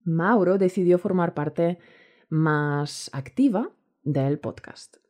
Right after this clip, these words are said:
Mm, de momento, Mauro me va a ayudar a preparar el contenido y también en la producción, eh, y en la creación de las imágenes, que siempre me roban un montón de tiempo. De esta manera,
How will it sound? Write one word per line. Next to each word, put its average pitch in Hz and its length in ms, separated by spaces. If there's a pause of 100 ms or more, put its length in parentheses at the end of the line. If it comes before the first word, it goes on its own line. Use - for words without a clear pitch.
(280)
Mm, 175 320
de 175 120
momento, 254 360
Mauro 220 300
me 190 120
va 151 220
a 151 40
ayudar 160 440
a 147 140
preparar 147 380
el 147 120
contenido 170 640
y 190 120
también 143 520 (340)
en 165 160
la 143 120
producción, 143 800 (180)
eh, 139 400
y 143 160
en 147 100
la 135 100
creación 156 600
de 135 300
las 135 240
imágenes, 190 640 (400)
que 151 100
siempre 143 340
me 139 160
roban 143 560
un 147 220
montón 131 600
de 123 100
tiempo. - 440
De 95 120
esta 165 240
manera, 175 480